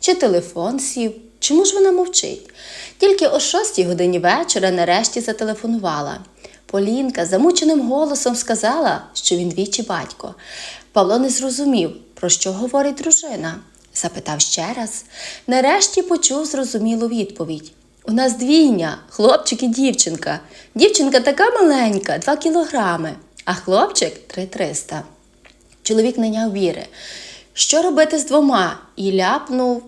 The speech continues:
чи не зможе часом Полінка залишити дівчинку? Візьмемо хлопчика. Дружина просто вимкнула слухавку. Додому Павло добрався пізно ввечері. Він одразу пішов до своєї мами.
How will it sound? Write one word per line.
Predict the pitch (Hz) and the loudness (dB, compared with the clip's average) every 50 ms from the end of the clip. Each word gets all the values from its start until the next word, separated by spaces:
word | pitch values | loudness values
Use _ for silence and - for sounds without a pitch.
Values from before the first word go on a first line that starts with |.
| - - | -12 -4
чи | - - 233 220 | -4 -2 -2 0
не | 220 226 | -2 -2
зможе | - 233 262 302 330 370 | 0 0 0 0 0 2
часом | 370 - 359 349 339 - 311 294 | 2 4 2 2 2 0 -2 0
Полінка | 294 285 262 262 277 302 330 - 330 | 2 2 2 4 2 2 2 2 0
залишити | - 254 240 226 214 226 226 - 285 277 339 285 | 2 2 2 2 4 2 2 0 0 -2 -4 -4
дівчинку? | 240 214 196 190 190 - 190 180 175 - 170 170 - - _ - | 0 0 0 0 0 0 -4 -4 -8 -8 -10 -10 -10 -14 _ -8
Візьмемо | - 190 196 190 180 185 196 208 | -8 -6 -2 -2 -2 0 0 -2
хлопчика. | 214 - 302 330 370 359 - - - - - - - - - - - - - - - - - - - _ _ _ - | -4 0 0 0 0 0 -2 -6 -4 -6 -10 -12 -14 -16 -20 -20 -20 -18 -18 -18 -18 -20 -20 -20 -20 _ _ _ -2
Дружина | 262 285 254 285 277 269 269 | 0 2 2 2 2 2 0
просто | 269 - 254 262 294 285 - - | 0 0 0 0 0 -2 -2 -4
вимкнула | 254 196 196 190 208 220 - 202 202 202 | -2 -2 0 -2 -2 -4 -6 -4 -4 -4
слухавку. | 196 - - 214 202 175 - - 165 - - - - - - - _ _ - | -4 -4 -4 -4 -4 -4 -6 -8 -10 -10 -10 -12 -12 -12 -12 -16 _ _ 2
Додому | - 269 277 427 440 440 415 | 2 4 4 4 2 2 0
Павло | - 330 302 262 294 311 | 2 2 4 4 4 2
добрався | 302 269 226 240 240 269 277 - - 247 | 2 0 0 0 0 0 -2 -4 -6 -6
пізно | - - 220 220 - 233 | -4 -4 -6 -4 -4 -4
ввечері. | 214 202 151 - - - - - - 170 - - - - _ - | -2 -2 -4 -6 -4 -6 -8 -8 -8 -10 -12 -12 -14 -20 _ -8
Він | 202 208 208 | -6 -4 -4
одразу | 214 202 196 196 202 208 226 254 - 285 | -4 -4 -2 -4 -4 -2 -4 -6 -8 -10
пішов | 269 - 196 - - 196 196 | -4 0 0 0 0 0 -4
до | 180 180 | -4 -4
своєї | 185 - - 170 160 170 170 175 180 185 | -4 -4 -6 -4 -4 -4 -4 -4 -4 -4
мами. | 185 175 160 156 151 160 160 | -6 -6 -6 -6 -8 -8 -10